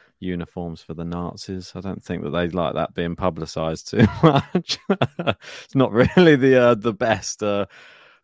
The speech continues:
brand endorsement, uh, I have to say. Well, these two actually played before, Andy Murray and Chris O'Connor. I didn't know that. They played in Dubai, and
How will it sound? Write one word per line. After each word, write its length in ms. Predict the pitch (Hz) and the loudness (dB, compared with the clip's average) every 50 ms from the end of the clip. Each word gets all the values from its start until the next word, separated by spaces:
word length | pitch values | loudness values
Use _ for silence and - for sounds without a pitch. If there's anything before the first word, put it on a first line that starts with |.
| _ - | _ -8
brand 340 | - 110 107 104 104 101 98 | -4 -2 -2 -2 -2 -2 -4
endorsement, 800 | 98 98 98 85 107 107 107 101 - - - 92 95 95 101 - | -4 -4 -4 -4 -2 -2 -2 -2 -4 -8 -12 -10 -10 -10 -10 -12
uh, 280 | - 101 95 95 95 78 | -12 -10 -8 -6 -6 -6
I 40 | 90 98 | -8 -10
have 120 | 98 _ | -12 _
to 80 | - 95 | -14 -14
say. 380 | - - 98 92 92 90 87 85 | -10 -6 -4 -4 -4 -4 -6 -4
Well, 160 | 110 123 120 104 | -4 -4 -4 -2
these 260 | 123 185 202 - - | -4 -6 -6 -6 -4
two 80 | 214 | -2
actually 280 | 208 165 147 - 147 127 | -2 -2 -4 -6 -10 -10
played 300 | - - 135 131 131 123 | -4 -2 0 0 0 -2
before, 640 | 123 110 - - 135 151 156 135 110 98 92 87 | -6 -12 -10 -6 -2 -2 0 0 0 0 -2 -4
Andy 240 | 95 98 98 95 98 95 | -4 -6 -6 -6 -6 -6
Murray 320 | 98 98 95 95 95 95 | -4 -4 -4 -4 -4 -6
and 80 | 95 95 | -6 -8
Chris 240 | - - 92 - - | -10 -12 -12 -8 -8
O'Connor. 400 | 92 87 - - 92 92 101 110 | -8 -8 -8 -8 -8 -8 -6 -8
I 20 | |
didn't 180 | 120 143 143 80 | -10 -10 -12 -12
know 200 | 87 107 123 110 | -8 -8 -6 -6
that. 280 | 87 90 101 110 - - | -6 -6 -6 -6 -8 -10
They 160 | 98 104 107 | -12 -12 -12
played 380 | - - 120 120 117 117 117 107 | -12 -10 -6 -4 -4 -4 -4 -4
in 360 | 110 113 113 113 113 117 123 _ _ 104 | -6 -6 -6 -8 -8 -10 -12 _ _ -16
Dubai, 640 | - 113 104 - 123 143 165 156 98 80 78 - 85 95 _ | -16 -12 -8 -6 -6 -6 -6 -8 -10 -12 -12 -16 -16 -18 _
and 240 | - 98 95 95 90 | -12 -12 -12 -12 -14